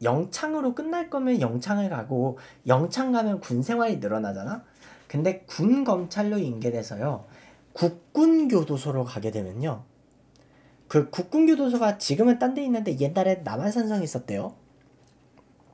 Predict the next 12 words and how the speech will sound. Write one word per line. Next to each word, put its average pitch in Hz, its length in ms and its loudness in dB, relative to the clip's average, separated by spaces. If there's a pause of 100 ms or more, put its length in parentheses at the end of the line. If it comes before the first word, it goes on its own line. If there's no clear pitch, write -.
(760)
근데 180 480 2 (540)
그 110 340 0 (320)
국군교도소로 247 960 0
가면요, 123 560 -6 (720)
군복무 254 680 4
기간이 190 360 0
늘어나진 147 520 0
않아요. 98 360 -4 (920)
그 131 240 0
국군교도소로 240 840 0
가면요, 160 540 -6 (640)
군복무 254 920 4